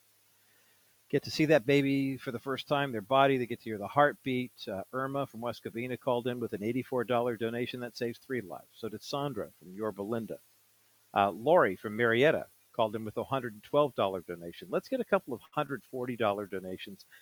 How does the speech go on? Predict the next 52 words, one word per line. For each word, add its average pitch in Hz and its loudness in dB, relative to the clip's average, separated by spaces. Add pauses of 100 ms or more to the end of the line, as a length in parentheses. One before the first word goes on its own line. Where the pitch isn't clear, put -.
(140)
to 113 -8
save 117 0
five 131 4
babies' 104 -2
lives 101 -2
right 90 -4
now 95 -8
through 87 -18
Preborn. 92 -10 (440)
You 135 -4
know 233 8
the 175 2
left 151 6
does 143 4
not 127 2
want 113 -2 (260)
women 113 -6
to 104 -18
see 101 -6
the 110 -8
ultrasound. - -6 (260)
You 147 4
also 233 8
know 170 4
that 143 -10
the 139 -6
left 131 2
does 135 4
ultrasounds 127 -4
at 120 -8
abortion 120 -4
clinics. 65 -16 (680)
The 107 -2
only 208 2
person 196 0
who 147 -2
gets 147 -2
to 127 -10
see 165 2
that 151 4
ultrasound 127 -2 (200)
is 131 -6
the 127 -2
abortionist, 98 -6 (120)
so - -6
they 117 -2
know 131 -2
how 131 0
to 123 0
kill 110 -4
your 101 -6
child. - -10